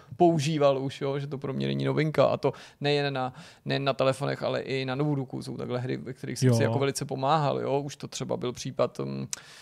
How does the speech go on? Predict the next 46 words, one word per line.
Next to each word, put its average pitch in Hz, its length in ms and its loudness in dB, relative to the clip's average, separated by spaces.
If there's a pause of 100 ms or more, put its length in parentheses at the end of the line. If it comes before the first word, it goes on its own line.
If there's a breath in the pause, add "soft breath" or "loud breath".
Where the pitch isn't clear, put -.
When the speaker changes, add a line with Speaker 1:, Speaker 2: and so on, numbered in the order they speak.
(260 loud breath)
Speaker 1:
Assassin's 127 380 -2
Creed 131 220 -4
Origins, 139 500 0
jo, 131 140 -4
že 123 100 -8
jsem 131 100 -10
to 127 60 -6
kromě 127 320 -6
televize 123 560 -4
hrál 127 340 0
v 131 60 -10
remote 127 360 -6
play 127 340 -2 (300 loud breath)
některý 135 340 -4
ty 131 80 -4
úseky, 131 380 -6
protože 127 180 -8
to 131 60 -6
je 123 60 -4
mnoho, 123 260 -6
mnoho 123 320 -6
hodin 127 440 -4 (260 loud breath)
na 127 100 -2
notebooku 135 400 0
v - 40 -8
posteli, 127 480 -2
protože 127 400 -8
tehdy 123 200 -4
jsme 135 140 -8
měli 127 220 -6
mimino 131 360 -6
<laughs> 160 60 -2
úplně 139 280 -6
malý, 135 300 -6
že 135 120 -8
jo, 139 100 0
a 131 100 0
ta, 131 220 -2
ta, 135 160 -4
ta 139 120 -4
spala 135 300 0
prostě - 260 -8
v 139 60 -12
obejváku, 135 600 -4
takže 131 240 -8
jsem 139 220 -8